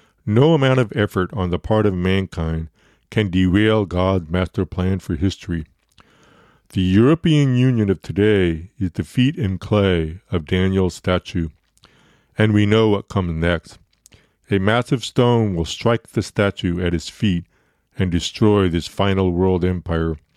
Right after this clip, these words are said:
This stone represents Christ at his return, when he will take back the planet and establish his rule over every corner of the earth. In Deuteronomy twenty-eight, God warned the people of Israel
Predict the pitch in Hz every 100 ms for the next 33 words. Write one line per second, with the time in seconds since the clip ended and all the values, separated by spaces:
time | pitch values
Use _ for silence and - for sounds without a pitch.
0 | _ - _ _ _ _ _ 139 - -
1 | 143 135 117 98 104 107 87 92 - -
2 | 123 117 - 90 101 95 98 - 107 95
3 | 82 78 - _ _ _ _ 98 85 92
4 | 87 - 120 110 - 104 - 98 - 110
5 | 98 82 - _ _ _ - 87 82 -
6 | 101 107 104 117 101 92 101 98 85 80
7 | 98 85 87 104 107 104 - 107 107 95
8 | 90 80 87 87 90 80 _ _ _ _
9 | _ _ _ _ _ 120 131 180 185 175
10 | 156 147 - 147 131 123 104 90 _ _
11 | _ _ _ _ _ - 101 104 101 92
12 | 110 110 92 87 110 98 107 90 95 101
13 | 85 85 80